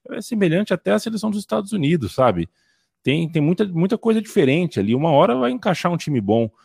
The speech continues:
Não acho que é esse, não acho que é um ass-, um timaço e tal, mas, ó, que belo papel, né? Que belo papel foi da seleção da Suíça. É hora da gente torcer pra Suíça fazer um bom jogo contra a Espanha nas quartas de final, Lobo.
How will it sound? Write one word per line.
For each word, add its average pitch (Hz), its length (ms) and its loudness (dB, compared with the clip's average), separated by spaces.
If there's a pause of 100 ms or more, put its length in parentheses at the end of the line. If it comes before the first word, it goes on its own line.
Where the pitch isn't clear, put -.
Não 196 200 2
acho 127 260 -2
que - 120 -2
é 143 80 6
esse, 135 520 2
não 107 180 -2
acho 101 160 -4
que - 80 -10
é 104 40 -4
um 95 120 -4
ass-, - 340 -14
um 104 60 -20
timaço 101 800 -2
e 110 100 -12
tal, 143 320 -2 (580)
mas, 294 280 -2
ó, 92 180 4
que - 140 -6
belo 135 260 2
papel, 113 460 -2
né? 117 200 -10
Que - 120 -18
belo 113 200 0
papel 107 340 0
foi 117 100 -4
da 107 80 -2
seleção 104 340 -6
da 113 80 -4
Suíça. 131 500 -2 (640)
É - 80 0
hora 120 200 6
da 123 80 4
gente 117 200 -4
torcer 123 400 -2
pra 120 140 -6
Suíça 113 300 -10
fazer 123 240 -2
um 151 120 -4
bom 131 300 0
jogo 101 420 0
contra 107 280 -6
a - 20 -2
Espanha 101 480 -4 (340)
nas 104 200 -2
quartas 104 340 0
de - 60 -12
final, 92 260 -2
Lobo. 87 300 -2